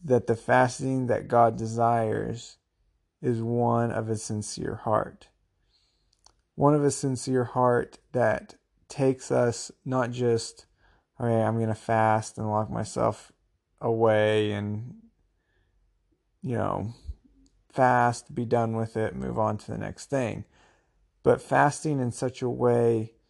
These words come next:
that it brings about change in the world around us.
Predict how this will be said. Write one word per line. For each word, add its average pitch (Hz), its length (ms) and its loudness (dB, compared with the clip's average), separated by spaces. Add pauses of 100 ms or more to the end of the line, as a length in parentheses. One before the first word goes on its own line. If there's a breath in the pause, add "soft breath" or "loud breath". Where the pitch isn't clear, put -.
(560)
that 123 200 0
it - 340 -2 (200)
brings 143 360 0
about 131 400 0
change 123 800 -4
in 117 120 -6
the 110 80 -2
world 107 380 -2
around 98 480 -4
us. - 400 -14